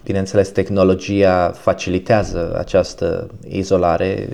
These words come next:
e ușor să simți că ești parte dintr-o comunitate.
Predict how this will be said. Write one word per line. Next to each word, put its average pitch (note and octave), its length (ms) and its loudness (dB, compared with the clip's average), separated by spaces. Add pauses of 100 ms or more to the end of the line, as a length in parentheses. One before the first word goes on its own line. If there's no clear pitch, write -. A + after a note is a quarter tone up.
e F2 300 -6
ușor F#2 520 2
să - 240 -2
simți G#2+ 400 -4
că G2+ 80 -2
ești F#2+ 180 -2
parte G2 320 0
dintr-o F#2 340 -2
comunitate. F2 880 -4